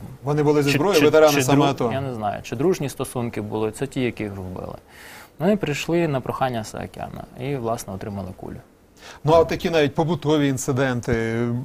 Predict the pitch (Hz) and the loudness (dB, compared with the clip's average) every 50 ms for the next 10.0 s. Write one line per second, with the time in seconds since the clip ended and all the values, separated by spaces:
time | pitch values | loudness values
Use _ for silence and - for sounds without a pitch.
0 | 185 165 113 123 160 - - - 156 151 147 160 208 202 - - 190 196 190 - | -6 -6 -6 -8 -8 -6 -2 0 0 2 2 2 2 0 2 2 2 2 2 4
1 | 226 208 165 143 135 127 113 127 120 131 135 135 131 127 110 117 - - 110 107 | 4 4 4 2 -2 -2 -2 -2 0 2 2 2 0 0 -2 -6 -8 -8 -8 -6
2 | 107 123 131 - 143 135 135 151 147 123 135 143 160 180 - 175 - - 120 - | -6 -6 -8 -8 -10 -10 -8 -8 -6 -6 -6 -6 -6 -6 -8 -10 -10 -10 -8 -6
3 | - 117 107 - - 107 104 104 101 - 107 - 131 117 - 123 123 127 123 123 | -4 -4 -4 -4 -4 -4 -4 -4 -6 -8 -6 -4 -4 -4 -2 -2 -2 0 0 0
4 | 120 117 - 127 117 117 117 120 - - 113 - 127 120 117 - - 131 123 120 | 0 -2 -4 -6 -4 -4 -4 -6 -6 -6 -4 0 0 0 0 0 -4 -6 -4 -4
5 | 117 117 120 117 117 - 135 123 123 120 117 117 113 - 120 117 120 120 120 123 | -4 -4 -2 -2 -2 -2 0 0 0 0 0 -2 -2 0 0 0 0 0 0 0
6 | 117 - - - 117 110 110 110 113 117 - - - - - 113 - - - - | -2 -2 -4 -4 -4 -2 -2 -2 -2 -4 -6 -6 -6 -4 -4 -4 -4 -4 0 2
7 | 120 117 117 117 117 117 117 113 - - - - - 147 170 170 - 123 - - | 2 2 2 2 0 -2 -2 -4 -8 -12 -10 -2 0 0 0 2 0 -2 -2 -2
8 | - 113 107 110 104 117 110 101 98 101 98 101 101 101 - 107 101 110 110 107 | -6 -4 -4 -4 -2 -2 -2 -2 -2 -4 -4 -4 -6 -6 -8 -8 -6 -4 -4 -4
9 | 107 107 104 - 107 107 - 110 104 107 104 110 107 101 104 104 107 104 101 101 | -4 -4 -6 -8 -8 -8 -6 -8 -8 -6 -6 -4 -4 -4 -4 -6 -6 -6 -6 -6